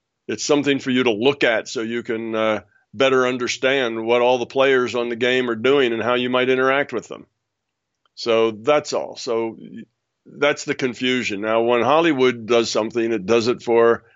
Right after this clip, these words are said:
an effect to get people's emotions wound up. That's how they make money.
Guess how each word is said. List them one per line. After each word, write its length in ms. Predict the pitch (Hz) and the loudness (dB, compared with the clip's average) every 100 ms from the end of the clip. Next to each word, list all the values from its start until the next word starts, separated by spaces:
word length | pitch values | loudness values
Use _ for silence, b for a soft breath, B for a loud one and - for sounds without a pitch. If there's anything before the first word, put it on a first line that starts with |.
| b | b
an 100 | - | -2
effect 420 | 117 - 123 110 - | -2 0 0 0 -8
to 40 | |
get 200 | 104 113 - _ _ | -8 -8 -8 _ _
people's 340 | 127 110 113 104 | -8 -6 -4 0
emotions 500 | 110 123 - 101 104 | 2 2 0 -4 -4
wound 280 | 98 98 | -4 -4
up. 180 | 101 - - | -6 -8 -2
That's 360 | 101 - - | -2 -2 -4
how 140 | 110 101 | 0 2
they 120 | 104 | 2
make 240 | 107 107 110 | 0 -2 2
money. 340 | 123 104 | 0 0